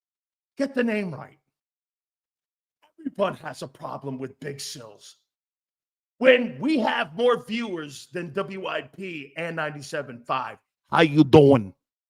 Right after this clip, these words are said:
Okay? Hey, everyone has a problem with Big Sills.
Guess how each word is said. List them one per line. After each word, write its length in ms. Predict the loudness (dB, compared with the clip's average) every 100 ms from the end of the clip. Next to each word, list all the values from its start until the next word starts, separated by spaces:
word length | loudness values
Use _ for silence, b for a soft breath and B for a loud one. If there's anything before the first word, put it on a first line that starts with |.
| _ _ _ _ _ _ -12
Okay? 280 | -6 -6 -6
Hey, 320 | -14 -20 -20 -20 _ _
everyone 460 | -2 0 -2 -2 -4
has 220 | -8 -14
a 40 |
problem 580 | -14 -8 -8 -8 -10 -16 _ _
with 200 | -14 -12 -8
Big 220 | -8 -8
Sills. 640 | -10 -12 -14 -18 -20 -20